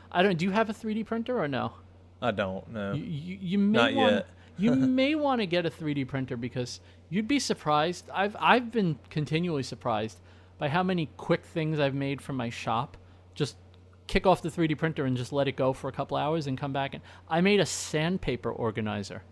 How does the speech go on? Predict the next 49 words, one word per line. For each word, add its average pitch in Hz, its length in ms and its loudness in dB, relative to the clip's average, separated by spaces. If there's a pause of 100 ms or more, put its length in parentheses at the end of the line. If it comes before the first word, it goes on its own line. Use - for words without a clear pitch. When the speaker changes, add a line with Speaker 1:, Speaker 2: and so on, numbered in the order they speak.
(320)
Speaker 2:
Huh. 165 260 2 (180)
Speaker 1:
which 147 160 2
I 156 100 8
designed 160 460 2
in 151 80 -2
Fusion 147 320 -2
three 143 160 -4
sixty. 147 360 -6
I 127 40 -2
was 120 100 -4
like, 123 140 -8
"I 139 80 -4
don't 165 200 -4
need 151 220 -2
one 143 140 -2
of 143 60 -2
these 139 120 -2
crazy 147 400 -2
ones 123 300 0
that 123 100 -4
are 127 100 -2
on 127 160 -2
all 131 120 -2
these. 127 180 -6 (420)
I 156 120 0
just 165 180 -4
need 170 160 2
a 139 60 4
basic 165 500 -2
one 175 200 0
that 139 100 -4
holds 147 420 0 (260)
sixty, 226 500 0
eighty, 180 260 6
one 175 260 2
twenty, 165 340 -2
two 170 200 -2
twenty, 160 340 -2
and 139 100 -2
three 135 200 -2
twenty. 110 340 -4 (140)
Five 190 420 4
grits." 147 500 0 (440)
I 143 80 4
Speaker 2:
Yeah. 160 100 6
Speaker 1:
needed 175 240 4
to 160 100 2
hold 160 220 6
about 131 400 4